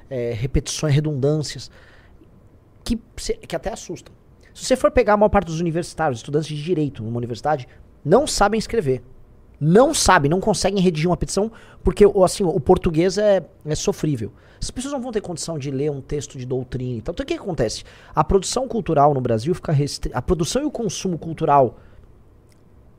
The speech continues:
dignos, né, decentes no Brasil, fica restrito a, a dez por cento da população. Aí fala, "Ah, mas o Brasil é muito desigual." A desigualdade é isso.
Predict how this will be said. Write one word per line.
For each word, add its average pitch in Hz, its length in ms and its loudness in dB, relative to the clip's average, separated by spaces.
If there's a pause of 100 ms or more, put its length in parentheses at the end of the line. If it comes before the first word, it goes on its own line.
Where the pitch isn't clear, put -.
(480)
dignos, 131 480 0
né, 147 120 -4
decentes 165 420 -4
no 160 60 -12
Brasil, 143 200 -2
fica - 140 -4
restrito 247 340 -6 (140)
a, 233 200 -8
a - 20 -2
dez 233 200 0
por - 60 -20
cento 240 100 -8
da 220 60 -4
população. 156 520 -8 (340)
Aí 233 120 0
fala, 349 300 4
"Ah, 359 60 4
mas 359 120 10
o 349 60 4
Brasil 311 360 4
é 320 60 4
muito 285 260 -4
desigual." 180 560 4
A 254 60 -2
desigualdade 220 560 0 (180)
é 240 100 4
isso. 226 420 -2